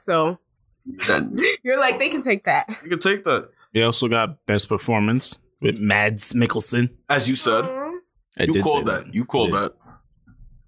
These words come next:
Speaker 2: Fuck, you already know the vibes. One fighting game, Smash Brothers. Let's go.
Speaker 1: Yeah.
Speaker 3: Yeah,
Speaker 2: I
Speaker 3: it was
Speaker 2: was
Speaker 3: Crash
Speaker 1: Were you
Speaker 3: Team
Speaker 1: hyped?
Speaker 3: Racing won Best Sports Racing Game.
Speaker 2: And I told you it would.
Speaker 3: You did.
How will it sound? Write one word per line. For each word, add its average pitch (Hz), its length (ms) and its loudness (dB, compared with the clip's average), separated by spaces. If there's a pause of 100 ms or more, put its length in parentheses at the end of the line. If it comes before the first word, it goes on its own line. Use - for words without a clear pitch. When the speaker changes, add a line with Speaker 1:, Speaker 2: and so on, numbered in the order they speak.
(120)
Speaker 2:
Fuck, 135 220 0
you 151 160 2
already 151 180 2
know 147 200 2
the 135 140 0
vibes. 139 520 2
One 139 200 2
fighting 160 520 0
game, 147 280 0
Smash 139 600 0
Brothers. 127 440 0
Let's 127 280 2
go. 113 480 0
Speaker 1:
Yeah. 175 380 0 (440)
Speaker 3:
Yeah, 110 80 2
Speaker 2:
I - 40 4
Speaker 3:
it - 20 4
was 110 80 0
Speaker 2:
was - 320 -4
Speaker 3:
Crash 104 260 2
Speaker 1:
Were - 40 0
you 139 80 -2
Speaker 3:
Team 135 80 2
Speaker 1:
hyped? 123 100 2
Speaker 3:
Racing 120 320 0
won 107 220 2
Best 101 240 2
Sports - 440 -2
Racing 82 360 2
Game. 76 120 -6
Speaker 2:
And 135 100 2
I 143 100 2
told 196 340 0
you 156 80 0
it 123 100 0
would. 123 320 0
Speaker 3:
You 127 80 2
did. 117 300 0